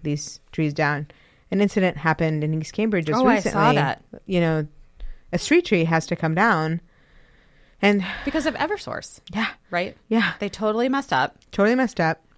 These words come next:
Speaker 2: Ruined the tree root.
Speaker 1: Huge.
Speaker 2: <clears throat> Really
Speaker 1: Huge.
Speaker 2: an old tree.
Speaker 1: Right? So
Speaker 2: Beautiful
Speaker 1: this is,
Speaker 2: tree.
Speaker 1: I think,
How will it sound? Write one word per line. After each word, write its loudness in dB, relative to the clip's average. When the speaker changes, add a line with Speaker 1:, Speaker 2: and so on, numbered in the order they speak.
Speaker 2:
Ruined 0
the -8
tree -4
root. -4
Speaker 1:
Huge. 2
Speaker 2:
<clears throat> 2
Really 2
Speaker 1:
Huge. -4
Speaker 2:
an -4
old 0
tree. -14
Speaker 1:
Right? 2
So -2
Speaker 2:
Beautiful 4
Speaker 1:
this 2
is, -8
Speaker 2:
tree. -2
Speaker 1:
I 2
think, 2